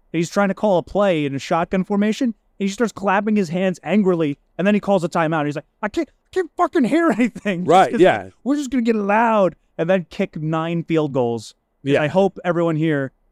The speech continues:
Speaker 1: came to watch field goals.
Speaker 2: Right,
Speaker 1: Like,
Speaker 2: yeah, right. You
Speaker 1: it's
Speaker 2: wanna watch the most boring play in sports?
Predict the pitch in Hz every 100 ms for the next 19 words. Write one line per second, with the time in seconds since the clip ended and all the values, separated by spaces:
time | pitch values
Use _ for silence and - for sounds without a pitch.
0 | _ 180 151 131 135 131 123 - 143 127
1 | 110 110 107 104 - - _ _ - 143
2 | 123 131 135 220 - 151 113 180 160 175
3 | 175 180 - - 180 175 147 - 160 160
4 | 160 156 156 156 151 139 - 147 147 170
5 | - -